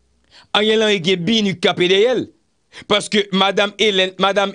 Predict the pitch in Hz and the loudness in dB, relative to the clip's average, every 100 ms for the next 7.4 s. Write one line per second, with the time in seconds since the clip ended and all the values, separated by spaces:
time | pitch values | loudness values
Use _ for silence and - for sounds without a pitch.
0 | 190 185 180 170 160 _ - 170 214 208 | 2 2 2 0 -4 _ -6 0 0 0
1 | 196 190 185 202 180 175 165 175 165 170 | 0 -2 -2 0 0 0 0 -2 0 0
2 | 165 156 131 98 _ _ _ _ - 202 | 0 0 0 -4 _ _ _ _ -4 -2
3 | 226 208 202 190 143 175 196 175 - - | 0 0 0 -2 -2 -2 0 -2 -4 -2
4 | 196 208 202 196 196 190 180 190 156 - | 0 2 0 0 0 2 0 -2 -4 -8
5 | _ 180 175 - - - - 226 170 220 | _ -2 -2 -4 -20 -10 -4 -2 0 0
6 | 214 214 - 202 185 185 - 190 143 180 | 0 -2 -2 0 0 -2 -2 -2 -2 -6
7 | - 175 208 | -4 -2 -2